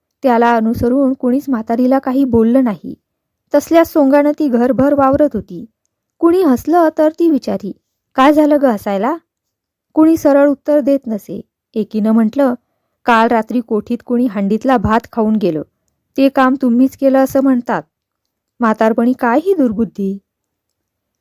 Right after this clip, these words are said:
हे ऐकताच म्हातारीनं तोंडाला येईल त्या शिव्या द्यायला सुरुवात केली. त्या दिवशी दुपारी सुभाषिणी माझा हात धरून मला आपल्या खोलीत घेऊन गेली. ती म्हणाली,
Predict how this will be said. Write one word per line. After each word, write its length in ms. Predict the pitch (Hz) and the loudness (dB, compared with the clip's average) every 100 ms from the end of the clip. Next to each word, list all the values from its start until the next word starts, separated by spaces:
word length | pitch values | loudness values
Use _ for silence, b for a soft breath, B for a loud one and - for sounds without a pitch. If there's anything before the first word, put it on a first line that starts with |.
| _ | _
हे 160 | 311 370 | 2 4
ऐकताच 460 | 285 262 349 349 | 2 0 -4 -2
म्हातारीनं 480 | 311 220 262 285 311 320 | -2 -4 -4 -2 -2 -4
तोंडाला 420 | 247 220 262 302 | -4 -2 0 0
येईल 300 | 285 285 311 | 0 0 0
त्या 100 | 320 311 | -2 -4
शिव्या 260 | 285 294 | -2 0
द्यायला 300 | 285 294 294 | 2 2 0
सुरुवात 340 | 302 294 294 294 - | -2 -2 -2 -4 -6
केली. 280 | 196 190 220 _ _ _ _ _ _ _ _ _ _ - | -10 -10 -16 _ _ _ _ _ _ _ _ _ _ 2
त्या 140 | 302 | 4
दिवशी 340 | 311 330 - 311 | 6 2 0 -2
दुपारी 400 | 262 254 285 320 | -2 -2 0 -2
सुभाषिणी 600 | 269 226 240 277 277 302 | -2 -2 -4 -2 -2 0
माझा 340 | 277 240 269 | 0 0 -2
हात 220 | 254 233 240 | -4 -4 -4
धरून 240 | 254 262 285 | 0 0 2
मला 240 | 247 226 | 0 0
आपल्या 280 | 262 269 285 | -2 -2 -4
खोलीत 260 | - 269 285 - | -2 0 0 0
घेऊन 240 | 269 285 | 0 2
गेली. 380 | 277 214 190 196 - _ _ - | 0 -2 -6 -12 -14 _ _ -6
ती 80 | 226 | -4
म्हणाली, 500 | 208 202 208 277 | -2 -2 -2 -2